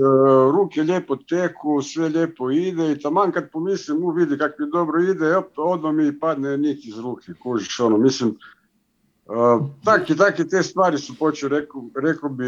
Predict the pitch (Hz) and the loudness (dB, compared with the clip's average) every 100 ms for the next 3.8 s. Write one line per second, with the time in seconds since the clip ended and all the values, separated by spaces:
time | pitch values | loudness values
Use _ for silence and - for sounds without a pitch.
0 | 123 - 117 120 117 - 156 185 170 - | -4 -6 -4 -2 -2 0 2 4 0 -2
1 | _ _ - 123 127 131 131 - - 139 | _ _ -16 -8 -6 -2 -2 -2 -2 0
2 | 185 170 151 147 156 139 - 143 147 170 | 2 0 -2 -2 -2 -2 -4 -4 -4 -4
3 | - - 135 190 185 196 127 147 | -8 -6 0 0 2 4 4 2